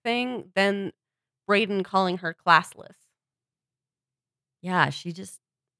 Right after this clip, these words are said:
Speaker 2: like, not
Speaker 1: Charity, come on. Come on.
Speaker 2: Yeah, that was
Speaker 1: Come on, come on,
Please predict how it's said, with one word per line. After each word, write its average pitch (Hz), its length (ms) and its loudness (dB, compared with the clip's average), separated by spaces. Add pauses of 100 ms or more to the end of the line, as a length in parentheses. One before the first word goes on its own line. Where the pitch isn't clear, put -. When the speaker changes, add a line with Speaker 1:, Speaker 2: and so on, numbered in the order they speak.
(100)
Speaker 2:
like, 139 280 -6
not 170 440 0
Speaker 1:
Charity, 330 540 -2
come 466 120 -16 (260)
on. 277 120 -4 (640)
Come 320 120 -4
on. 135 160 -4 (680)
Speaker 2:
Yeah, 190 180 6
that 220 200 8
was 185 360 4
Speaker 1:
Come 294 100 0
on, 240 100 0
come - 140 -16
on, - 60 -16